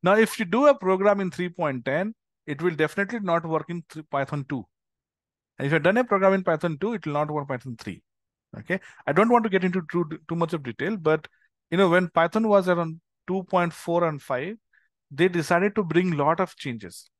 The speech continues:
They said, "Okay, let's bring Python three. There's a lot of changes we are doing,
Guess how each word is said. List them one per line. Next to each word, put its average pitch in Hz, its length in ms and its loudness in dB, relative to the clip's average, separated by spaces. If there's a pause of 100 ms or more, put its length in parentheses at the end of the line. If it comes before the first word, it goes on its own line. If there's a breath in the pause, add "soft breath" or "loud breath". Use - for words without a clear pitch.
(680)
They 160 120 2
said, 175 160 4
"Okay, 165 240 2
let's 170 280 0
bring 190 280 -2
Python 156 340 0
three. 131 220 -6
There's 139 160 -4
a - 20 -2
lot 160 160 4
of 190 100 -4
changes 165 300 -4
we 160 80 0
are - 20 2
doing, 165 440 -4